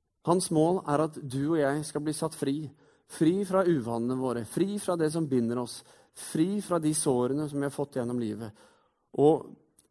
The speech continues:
for å, en måte å komme dit på er jo å velge å la han få lov til å ha innflytelse over livene våre, at han får lov til å forvandle oss, at han kan komme inn og justere det. Og da har vi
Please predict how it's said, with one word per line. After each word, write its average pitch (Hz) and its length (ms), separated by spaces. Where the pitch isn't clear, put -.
for 165 180
å, 185 100
en 156 180
måte 165 280
å 170 120
komme 156 220
dit 147 140
på 185 160
er 135 140
jo 139 80
å 156 180
velge 156 560
å 135 80
la 147 200
han 147 240
få 151 160
lov 131 120
til 139 120
å 139 80
ha 139 100
innflytelse 135 540
over 127 160
livene 117 280
våre, 139 200
at - 180
han 147 240
får 139 120
lov 117 180
til 131 220
å - 80
forvandle 110 420
oss, - 180
at - 140
han 170 240
kan 160 180
komme 127 300
inn 151 100
og 123 80
justere 110 440
det. 113 140
Og 123 100
da 147 140
har 143 180
vi 156 140